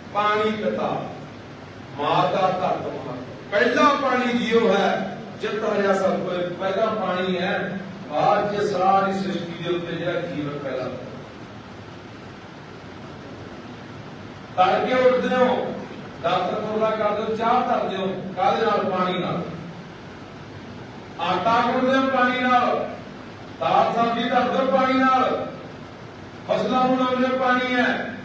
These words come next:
ਪੀਂਦੇ ਹੋ ਵੀ ਪਾਣੀ ਹੈ, ਪਸ਼ੂਆਂ ਨੂੰ ਪਿਆਉਂਦੇ ਹੋ ਵੀ ਪਾਣੀ ਹੈ। ਚਲੋ ਮੰਨ ਲਿਆ,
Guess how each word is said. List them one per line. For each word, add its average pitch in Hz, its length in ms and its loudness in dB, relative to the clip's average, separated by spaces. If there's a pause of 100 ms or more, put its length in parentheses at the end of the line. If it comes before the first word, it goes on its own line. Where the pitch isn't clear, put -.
ਪੀਂਦੇ 220 360 -2
ਹੋ 226 140 0
ਵੀ 233 140 2
ਪਾਣੀ 208 420 0
ਹੈ, - 280 0 (280)
ਪਸ਼ੂਆਂ 254 380 0
ਨੂੰ 269 120 4
ਪਿਆਉਂਦੇ 269 260 2
ਹੋ 269 60 4
ਵੀ 277 200 2
ਪਾਣੀ 269 340 6
ਹੈ। - 380 0 (1900)
ਚਲੋ 185 240 2
ਮੰਨ 190 260 4
ਲਿਆ, - 480 2